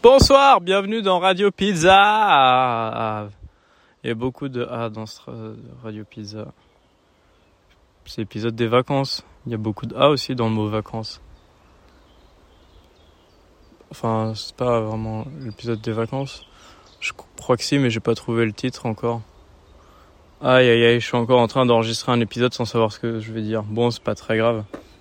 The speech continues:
Ça va, vous ? Moi, ça va super, hein, écoutez. Je suis au même endroit, exactement le même endroit que lors de l'ép-,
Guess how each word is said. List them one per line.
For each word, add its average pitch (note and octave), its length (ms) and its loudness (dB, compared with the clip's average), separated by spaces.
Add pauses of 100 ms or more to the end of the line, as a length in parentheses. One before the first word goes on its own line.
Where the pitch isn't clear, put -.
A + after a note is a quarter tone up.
(200)
Ça C3 140 -2
va, D#3+ 160 4
vous ? F3 280 2 (220)
Moi, B2 160 0
ça B2 140 -4
va A2+ 80 2
super, A#2 420 -2
hein, A#2+ 140 -2
écoutez. A#2 480 -6 (880)
Je - 100 -10
suis - 240 -6
au B2 120 2
même E3+ 420 2
endroit, D3 580 4 (920)
exactement D#3 800 -2
le B2+ 100 0
même D#3+ 460 2
endroit C3+ 520 0 (1120)
que - 140 2
lors C#3 360 8
de B2+ 200 2
l'ép-, A#2+ 240 2